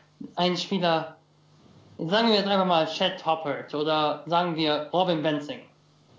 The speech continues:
Ich warte, warte jetzt nicht, dass die jetzt fünfzehn Minuten gesetzt in der Rotation spielen, sondern einfach nochmal irgendwie eine Lukas Steiger-Rolle spielen, wenn der Gegner Zonenverteidigung spielt,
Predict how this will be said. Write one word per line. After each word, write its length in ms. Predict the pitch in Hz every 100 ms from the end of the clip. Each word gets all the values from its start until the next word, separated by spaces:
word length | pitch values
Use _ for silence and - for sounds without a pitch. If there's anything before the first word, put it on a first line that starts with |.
| - - - -
Ich 140 | 175 165
warte, 280 | 185 190 151
warte 280 | 170 190 190
jetzt 240 | 190 -
nicht, 220 | 214 - - - - -
dass 220 | - 185 -
die 100 | 185
jetzt 420 | 180 175 - -
fünfzehn 380 | 233 - - 190
Minuten 360 | 185 196 185
gesetzt 300 | 160 170 -
in 60 | 165
der 80 | 156
Rotation 420 | 151 143 180 175
spielen, 200 | - 143
sondern 220 | 143 151
einfach 280 | 160 170 165
nochmal 400 | 175 160 170 165
irgendwie 200 | 160 165
eine 140 | 165
Lukas 300 | 165 180 170
Steiger-Rolle 680 | - 185 196 196 175 185 175
spielen, 480 | 170 - 202 190 190 - - -
wenn 120 | 170
der 100 | 175
Gegner 380 | 165 202 196 180
Zonenverteidigung 1200 | 180 208 208 196 190 190 185 190 190 190 185 175
spielt, 420 | 175 - 208 196